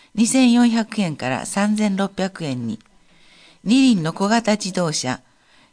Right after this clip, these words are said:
二百五十シーシー超四千円から六千円に、小型特殊自動車、農耕作業用、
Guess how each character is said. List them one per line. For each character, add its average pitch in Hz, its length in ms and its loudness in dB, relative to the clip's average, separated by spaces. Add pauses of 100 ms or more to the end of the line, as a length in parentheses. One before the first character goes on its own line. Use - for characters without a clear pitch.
二 214 160 0
百 240 220 -2
五 240 120 2
十 220 140 0
シ 208 280 -2
ー - 20 -4
シ 185 220 -4
ー 170 80 -10
超 156 360 -4 (440)
四 226 220 2
千 240 320 4
円 180 180 0
か 151 100 -6
ら 143 200 -6
六 190 180 -2
千 214 300 -2
円 143 240 -6
に、 127 180 -10 (760)
小 220 160 0
型 233 280 0
特 214 220 -6
殊 214 160 -2
自 190 180 -4
動 170 180 -2
車、 127 300 -4 (520)
農 226 200 2
耕 226 220 0
作 208 260 -2
業 185 220 -4
用、 160 300 -6